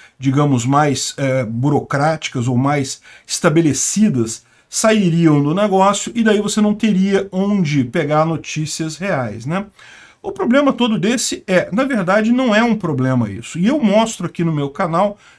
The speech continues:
nesse caso aqui eu tô fazendo uma reportagem em cima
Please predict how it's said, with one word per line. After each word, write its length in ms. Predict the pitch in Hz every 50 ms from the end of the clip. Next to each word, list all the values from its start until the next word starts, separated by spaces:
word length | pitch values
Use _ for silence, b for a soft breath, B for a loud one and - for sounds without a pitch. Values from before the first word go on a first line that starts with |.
| b b
nesse 340 | 214 277 330 302 - - -
caso 360 | - 202 196 202 196 170 175
aqui 180 | 170 - -
eu 100 | 170 151
tô 120 | 156 180 165
fazendo 440 | - 185 160 147 139 165 165 160 156
uma 140 | 151 147
reportagem 760 | 139 156 151 - 147 127 - - - 131 131 131 127 135 143 -
em 80 | 226 226
cima 560 | 226 - - - 240 240 226 165 127 117 117